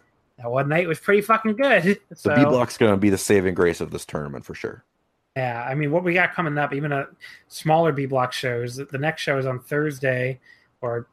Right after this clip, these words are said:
Speaker 1: I guess tomorrow by the time most of you hear this, which will have a double main event of Ishii and Naito and Goto and Omega. <laughs> So, like, and
Speaker 2: Yeah,
Speaker 1: Juice
Speaker 2: just
Speaker 1: Kota, like, third, three matches down.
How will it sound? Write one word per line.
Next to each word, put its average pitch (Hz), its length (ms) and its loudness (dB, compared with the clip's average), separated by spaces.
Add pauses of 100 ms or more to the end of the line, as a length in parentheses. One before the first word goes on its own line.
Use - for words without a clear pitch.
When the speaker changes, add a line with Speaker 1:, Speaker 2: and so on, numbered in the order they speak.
(100)
Speaker 1:
I 135 60 -8
guess 131 180 -6
tomorrow 131 400 0
by 123 80 -4
the 127 80 -2
time 123 200 -8
most 127 180 -8
of - 40 -20
you 120 80 -10
hear 120 160 -6
this, 117 300 -8 (320)
which - 160 -12
will 127 80 -2
have 123 500 -2
a 135 60 -10
double 160 260 2
main 160 160 0
event 147 240 0
of 131 160 -4
Ishii 147 480 -6
and 127 140 -4
Naito 139 420 -2
and 127 180 -6 (360)
Goto 143 340 -2
and 131 80 0
Omega. 127 560 -2
<laughs> - 40 -20
So, 147 340 0
like, 170 240 -2 (240)
and 180 100 2
Speaker 2:
Yeah, 180 280 2
Speaker 1:
Juice - 120 0
Speaker 2:
just - 320 -18
Speaker 1:
Kota, 156 480 4 (320)
like, 151 120 -4
third, 185 340 0
three 180 160 -2
matches 180 360 -4
down. 135 440 -4